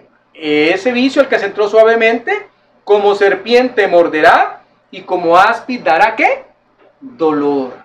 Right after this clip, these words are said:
Un vicio al que se entró suavemente, pero que ahora causa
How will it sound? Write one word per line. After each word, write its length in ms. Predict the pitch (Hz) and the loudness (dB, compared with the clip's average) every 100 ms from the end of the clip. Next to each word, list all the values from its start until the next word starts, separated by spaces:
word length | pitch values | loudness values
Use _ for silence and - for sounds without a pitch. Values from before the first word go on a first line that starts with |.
| _ _ _ _ _ _ _ _ - _ _ | _ _ _ _ _ _ _ _ -20 _ _
Un 380 | 170 208 220 - | -4 -4 -4 -4
vicio 480 | 262 285 269 - 269 | 0 0 -2 0 0
al 160 | 254 | 0
que 100 | 214 | -2
se 140 | 196 185 | -4 -4
entró 480 | 180 170 208 240 240 | -8 -4 2 2 2
suavemente, 840 | 226 196 185 160 202 269 262 277 | 2 2 2 0 0 0 0 -2
pero 300 | 240 196 185 | 0 -2 0
que 80 | 170 | 0
ahora 400 | 175 202 202 - | 2 2 0 0
causa 720 | 214 233 254 - 269 269 | 2 2 -2 -2 0 0